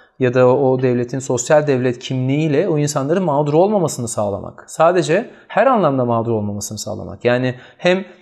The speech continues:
yatırım anlamında bilmedikleri bir konuda yatırım yapıp zarar etmemelerinin önüne geçmek,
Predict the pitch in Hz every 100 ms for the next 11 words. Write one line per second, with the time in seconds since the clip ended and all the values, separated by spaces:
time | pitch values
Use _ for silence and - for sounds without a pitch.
0 | _ - 135 135 180 202 175 170 170 165
1 | 165 165 165 160 - - 156 185 190 170
2 | - 170 170 - 165 156 147 143 165 160
3 | 156 160 131 143 180 175 202 190 175 165
4 | 160 156 143 147 135 107 127 196 -